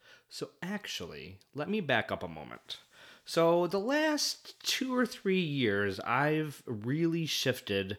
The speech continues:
to being a, to being a quote-unquote trade waiter.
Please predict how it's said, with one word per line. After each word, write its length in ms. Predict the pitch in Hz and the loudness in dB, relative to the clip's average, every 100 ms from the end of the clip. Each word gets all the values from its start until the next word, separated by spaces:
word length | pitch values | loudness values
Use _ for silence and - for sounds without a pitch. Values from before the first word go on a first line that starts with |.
| - - _ | -10 -20 _
to 120 | - 107 | -8 -6
being 560 | 98 113 110 110 104 | -2 0 2 2 0
a, 760 | 107 101 98 95 95 95 92 95 - _ _ _ _ _ _ _ | -2 -2 0 2 2 2 0 -4 -14 _ _ _ _ _ _ _
to 80 | - | -10
being 420 | 107 113 113 107 107 | -4 -2 0 -2 -4
a 300 | 104 98 95 - | -2 0 -2 -8
quote-unquote 960 | - 135 123 113 104 - 113 104 - | -2 2 2 0 -4 -2 0 0 -4
trade 420 | - - 135 127 104 | -6 0 4 4 2
waiter. 540 | 95 90 82 82 95 | -2 -2 -6 -8 -12